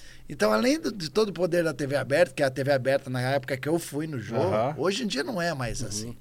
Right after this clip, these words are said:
Speaker 1: Infel-, infelizmente não é mais assim. Mas, é, naquela época, vo-, mudava a tua vida ir no Jô Soares.
Speaker 2: E
Speaker 1: Cara, minha
Speaker 2: tipo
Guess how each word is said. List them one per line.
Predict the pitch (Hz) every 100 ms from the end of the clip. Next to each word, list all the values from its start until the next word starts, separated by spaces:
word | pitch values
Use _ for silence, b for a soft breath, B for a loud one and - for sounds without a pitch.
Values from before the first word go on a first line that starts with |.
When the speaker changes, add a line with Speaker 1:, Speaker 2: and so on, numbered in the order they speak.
| - 127
Speaker 1:
Infel-, | 131 107 92
infelizmente | 170 196 - 143 151 135 120
não | 113
é |
mais | 110 107
assim. | 95 - B B B B
Mas, | 147 190 220 175 - _ -
é, | 156
naquela | 165 - 202 165
época, | 147 185 - - - - - - - - - - - - -
vo-, | 113 131
mudava | 135 143 135 165 185
a |
tua | - 131
vida | 117 113 92 - -
ir | 107 123
no | 120
Jô | 107
Soares. | 101 101 90 - - -
Speaker 2:
E | 117
Speaker 1:
Cara, | 143 170 120
minha | 107 120
Speaker 2:
tipo | 113